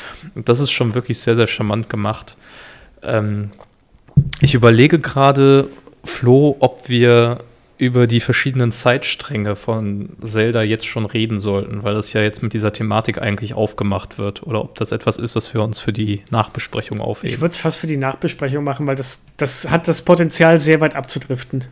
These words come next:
Speaker 1: Gut. <laughs> Dann, äh, machen wir das im Nachgang.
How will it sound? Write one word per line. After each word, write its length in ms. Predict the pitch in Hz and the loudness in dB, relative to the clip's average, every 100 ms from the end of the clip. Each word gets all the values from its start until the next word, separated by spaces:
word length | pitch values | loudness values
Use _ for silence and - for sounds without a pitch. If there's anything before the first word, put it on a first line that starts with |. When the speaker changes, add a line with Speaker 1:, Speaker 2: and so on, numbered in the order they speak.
| _ _ _ _ _ _ _ _ _ - - - - _ _ | _ _ _ _ _ _ _ _ _ -20 -20 -20 -20 _ _
Speaker 1:
Gut. 240 | - 98 - - - - | -2 -2 -2 -14 -6 0
<laughs> 80 | 165 - 165 180 - - - - - - 214 _ - | 0 0 -2 -2 -2 -6 -6 -6 -6 -8 -10 _ 0
Dann, 580 | 117 107 104 104 104 104 | 6 8 8 4 2 0
äh, 440 | 104 107 104 104 107 | 0 4 6 4 4
machen 280 | 117 120 120 | 0 2 2
wir 80 | |
das 400 | 117 110 - - | 4 2 0 -4
im 200 | - 113 | -4 -2
Nachgang. 800 | 104 110 135 - 139 139 147 156 | 4 2 2 -2 0 0 -2 -4